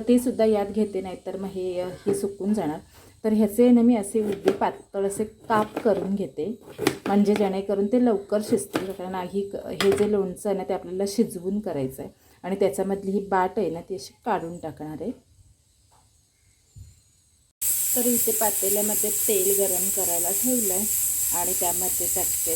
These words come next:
थोडी मोहरी. मोहरी छान तडतडू द्यायची आणि नंतर त्यामध्ये टाकायचं एक चमचा जिरं, थोडंसं हिंग ॲड करायचं,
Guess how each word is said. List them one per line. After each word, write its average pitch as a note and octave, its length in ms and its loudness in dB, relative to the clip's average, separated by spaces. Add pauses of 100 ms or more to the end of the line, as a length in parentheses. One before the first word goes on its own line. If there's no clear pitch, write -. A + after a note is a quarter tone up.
(120)
थोडी F3 400 -2
मोहरी. G3+ 360 0 (580)
मोहरी G3+ 340 0 (100)
छान A3 300 0
तडतडू G3+ 440 0
द्यायची F#3+ 380 0
आणि F3+ 140 -4
नंतर F#3 360 -4 (100)
त्यामध्ये F3 460 -2
टाकायचं E3 540 -4
एक D#3+ 260 -4 (160)
चमचा D#3+ 360 -4
जिरं, D#3 340 -4 (2750)
थोडंसं G3+ 340 4
हिंग G#3 340 0
ॲड G3 260 2
करायचं, E3 400 -4